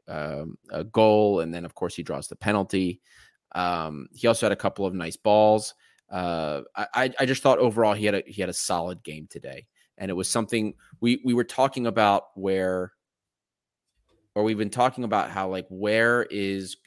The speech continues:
our threat, our offensive threat coming from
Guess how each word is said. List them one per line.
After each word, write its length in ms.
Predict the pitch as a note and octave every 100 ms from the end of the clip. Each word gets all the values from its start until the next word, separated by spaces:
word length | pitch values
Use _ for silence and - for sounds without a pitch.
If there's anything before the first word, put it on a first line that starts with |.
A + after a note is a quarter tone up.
| -
our 520 | F2 F2+ F2 F2 E2 _ _ _
threat, 460 | - A#2 G2+ D#2+ -
our 120 | E2 -
offensive 420 | G2 - G2+ -
threat 280 | - F2+ -
coming 280 | E2 D#2+ C#2
from 360 | - C#2 C#2